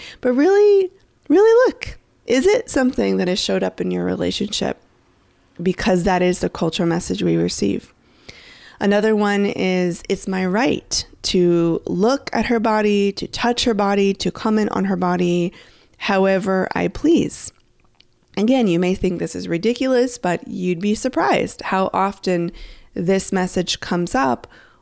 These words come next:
when men are, um, yeah, going through this process. Uh, another one is my needs are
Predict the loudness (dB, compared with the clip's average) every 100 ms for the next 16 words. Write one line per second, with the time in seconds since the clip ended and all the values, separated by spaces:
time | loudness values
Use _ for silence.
0 | -8 -2 0 0 0 0 0 0 -2 -2
1 | -2 0 0 -2 -2 -6 -12 -8 -4 -2
2 | -2 -4 -8 -12 -20 -20 -20 -8 -4 -2
3 | 0 0 0 0 0 -2 -4 -2 -2 -4
4 | -8 -8 -10 -12 _ _ _ _ -20 -20
5 | -20 _ _ -20 -6 -2 -2 -2 0 0
6 | 2 2 2 0 0 0 0 0 -2 -2
7 | 0 0 2 2 2 0 -2 -4 -6 -8
8 | -4 0 2 0